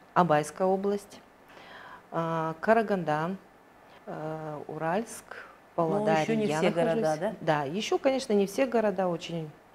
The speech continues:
Speaker 1: как
Speaker 2: Сколько
Speaker 1: бы,
Speaker 2: мам вы объединили уже?
Speaker 1: Нас сейчас в команде находится одиннадцать человек.
Speaker 2: Мгм. Ну, не так много, да?
Speaker 1: Не так много, конечно, потому что это все-таки бесплатный труд. На протяжении пяти лет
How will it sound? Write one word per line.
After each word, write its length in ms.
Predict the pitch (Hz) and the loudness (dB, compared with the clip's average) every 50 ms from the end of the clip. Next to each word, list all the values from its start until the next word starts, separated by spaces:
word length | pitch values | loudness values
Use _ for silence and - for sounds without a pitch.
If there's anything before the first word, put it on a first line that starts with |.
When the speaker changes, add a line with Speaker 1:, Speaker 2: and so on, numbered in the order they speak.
| - - - - - - - - - | -20 -20 -20 -20 -20 -20 -20 -20 -20
Speaker 1:
как 60 | - - | -18 2
Speaker 2:
Сколько 320 | - - 247 233 - 208 | 4 6 6 6 6 4
Speaker 1:
бы, 80 | 180 196 | 6 6
Speaker 2:
мам 220 | 220 247 240 202 | 6 4 4 4
вы 120 | 180 185 180 | 4 4 4
объединили 520 | 170 170 165 156 170 180 180 180 170 160 | 2 0 -2 -4 -2 0 2 2 0 0
уже? 300 | 151 143 143 139 139 131 135 - - - - - - - - - - - - - - - - - - - - | -4 -6 -8 -10 -12 -16 -16 -20 -20 -20 -20 -20 -20 -20 -20 -20 -20 -18 -16 -16 -16 -16 -16 -16 -16 -12 -4
Speaker 1:
Нас 240 | - 214 285 320 320 | 2 2 4 4 2
сейчас 320 | - 240 - - 196 185 180 | 0 -4 0 2 2 2 2
в 60 | - | -2
команде 400 | - 185 185 180 180 180 175 175 | -4 -2 0 0 0 0 0 -2
находится 500 | 180 185 180 - 262 269 254 - - 165 | -2 -2 -2 0 2 2 2 0 -2 -4
одиннадцать 300 | 160 170 170 165 - - | -4 -6 -6 -8 -10 -14
человек. 480 | - - - - - 57 - - - - - - - - - | -14 -14 -12 -14 -14 -14 -16 -18 -20 -20 -20 -20 -20 -20 -18
Speaker 2:
Мгм. 120 | - - 151 143 143 139 143 156 | -14 -14 -14 -14 -16 -14 -10 -6
Ну, 80 | 175 | -4
не 120 | 190 202 196 | -2 -2 -2
так 200 | 196 175 185 - | -2 -4 -2 -4
много, 280 | 165 151 143 131 147 | -6 -6 -6 -6 -8
да? 140 | 147 175 208 - - - - - - - | -10 -10 -12 -12 -14 -16 -16 -18 -10 -8
Speaker 1:
Не 100 | 185 170 | -6 -4
так 220 | 175 - 147 147 - - | -2 -2 -4 -4 -4 -4
много, 320 | 165 190 240 277 277 269 233 | 0 2 2 4 4 2 0
конечно, 560 | - - 196 196 196 196 190 - - 185 175 | 0 0 0 2 2 0 -2 -4 -6 -8 -8
потому 340 | 180 175 175 - 180 180 180 | -8 -8 -6 -2 -2 -2 -2
что 200 | 175 - - 175 | -4 -4 -4 -4
это 560 | 160 - - 220 220 - - 214 196 190 190 - - - - - - - - - - - | -2 0 0 -2 0 2 2 4 4 2 0 -4 -10 -20 -20 -20 -20 -20 -20 -20 -20 -8
все-таки 840 | - - 190 180 - 190 185 185 - 190 185 185 175 175 175 175 - - - - - - - - - - | -4 -4 -2 0 0 -2 -2 -2 0 2 2 2 2 2 -2 -4 -6 -12 -18 -20 -20 -20 -20 -20 -10 -6
бесплатный 540 | 170 175 175 - 180 170 165 165 - 165 | -6 -6 -2 2 2 4 4 2 0 -4
труд. 260 | 170 - 214 220 220 220 - - - - - - - - - - - - - - - - - - - - - | -4 0 0 0 0 -2 -6 -16 -20 -20 -20 -20 -20 -20 -20 -20 -20 -20 -20 -20 -20 -20 -18 -18 -18 -8 -4
На 80 | - 185 | 0 2
протяжении 540 | 175 202 202 202 208 214 220 233 220 208 190 | 4 4 4 4 2 2 2 4 4 2 2
пяти 300 | 175 190 180 - 190 190 | 0 -4 -2 0 0 2
лет 260 | 196 214 233 247 | 4 4 4 4